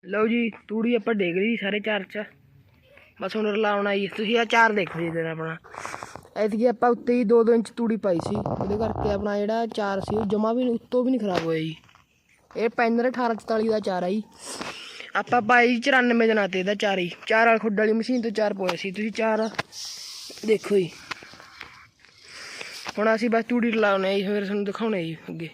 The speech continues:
ਚਾਰ ਦੇਖ ਲਓ ਜੀ, ਉਹ ਖੂੰਜੇ, ਕੋਈ ਵੀ ਖੂੰਜਾ ਖਰਾਬ ਨਹੀਂ ਹੋਇਆ ਸਾਡਾ ਜਮੀ ਵੀ। ਉਹ ਦੇਖੋ ਜੀ, ਉੱਤੋਂ ਵੀ ਨਹੀਂ ਜਮਾਂ ਖਰਾਬ ਹੋਇਆ ਜੀ,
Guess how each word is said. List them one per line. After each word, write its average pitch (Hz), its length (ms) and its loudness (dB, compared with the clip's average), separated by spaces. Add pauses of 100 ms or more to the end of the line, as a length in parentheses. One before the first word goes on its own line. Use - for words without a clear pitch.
(260)
ਚਾਰ 220 240 0
ਦੇਖ 190 200 -2
ਲਓ 170 120 -2
ਜੀ, 185 320 -6
ਉਹ 269 200 2
ਖੂੰਜੇ, 226 460 0 (1300)
ਕੋਈ 247 220 0
ਵੀ 285 80 0
ਖੂੰਜਾ 254 300 0
ਖਰਾਬ 233 260 0
ਨਹੀਂ 208 140 -2
ਹੋਇਆ 165 100 -4
ਸਾਡਾ 165 260 -6
ਜਮੀ 180 280 -2
ਵੀ। 196 160 -4 (280)
ਉਹ - 220 -6
ਦੇਖੋ 190 260 -8
ਜੀ, 165 80 -10 (1000)
ਉੱਤੋਂ 220 320 -2
ਵੀ 233 80 -2
ਨਹੀਂ 254 220 -2
ਜਮਾਂ 202 320 -4
ਖਰਾਬ 214 260 -4
ਹੋਇਆ 202 120 -2
ਜੀ, 196 100 -6